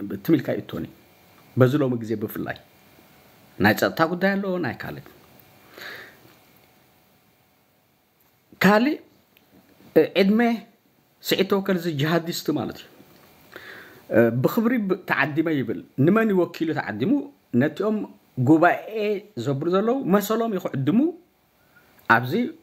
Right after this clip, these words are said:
ኣነ ከምዚ ስለምንታይ ዓዲምኩም ዝብል ወላ ሓንቲ የብለይን። ግን ስዒት ተወከል ንፈልጦ ኢና። ኣነ ፈልጦ እየ። እስላማዊ ፖለቲካ ዝኽተል ናይ እስላም ኤርትራ ረብሓ ዝሕሉ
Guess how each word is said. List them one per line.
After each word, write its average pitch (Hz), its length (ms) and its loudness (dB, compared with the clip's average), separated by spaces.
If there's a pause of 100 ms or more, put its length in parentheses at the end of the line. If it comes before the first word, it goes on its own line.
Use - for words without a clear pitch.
(140)
ኣነ 127 240 2
ከምዚ 165 280 -4
ስለምንታይ 160 360 -2
ዓዲምኩም 131 420 -2
ዝብል 165 260 -2 (420)
ወላ 127 240 2
ሓንቲ 156 380 -2 (200)
የብለይን። 123 440 2 (1200)
ግን 151 260 6
ስዒት - 260 -4
ተወከል 185 380 0
ንፈልጦ 185 380 -4
ኢና። 98 140 -4 (840)
ኣነ 214 220 4
ፈልጦ 190 280 -2
እየ። - 120 -10 (1000)
እስላማዊ 143 440 2 (120)
ፖለቲካ 135 400 -4 (100)
ዝኽተል 190 380 -2 (1080)
ናይ 151 160 8
እስላም 185 360 0 (140)
ኤርትራ 160 380 0
ረብሓ 185 220 -4 (100)
ዝሕሉ 151 300 0